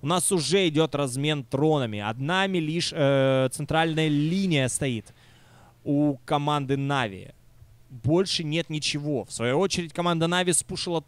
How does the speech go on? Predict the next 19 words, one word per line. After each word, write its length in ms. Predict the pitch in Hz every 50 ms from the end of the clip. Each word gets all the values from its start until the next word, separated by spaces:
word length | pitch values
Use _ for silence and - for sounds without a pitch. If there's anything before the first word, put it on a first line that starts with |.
| -
только 500 | - 185 180 190 185 156 - 151 131 120 110 104 101 104 110 110
центральную 540 | - - 143 139 156 160 160 156 143 139 139
линию, 300 | 139 160 196 190 165 147
но 260 | 135 135 147 175 175
при 260 | 151 - 143 139 147 165
этом 320 | 180 160 - - 110 107
спушила 500 | - - - - 180 185 - - 165 147
уже 260 | 147 139 123 151 175
треть 340 | 156 - 156 156 165 151 -
трона. 440 | - 156 156 160 143 120 104 117 139 - - - - - - - - 123
Да, 220 | 131 180 196 165
Трон 300 | - - - 170 180 165
отрегенится, 680 | 147 131 - 135 127 131 143 202 202 185 151 - - 120
я 140 | 123 147
все 160 | 139 - 160 135
понимаю, 440 | - 139 139 151 180 196 165 131
но 100 | 117 110 107
где-то 440 | 107 107 117 143 185 196 - 175 151
там, 800 | - - 151 156 156 151 139 131 123 120 117 113 113 110 110 113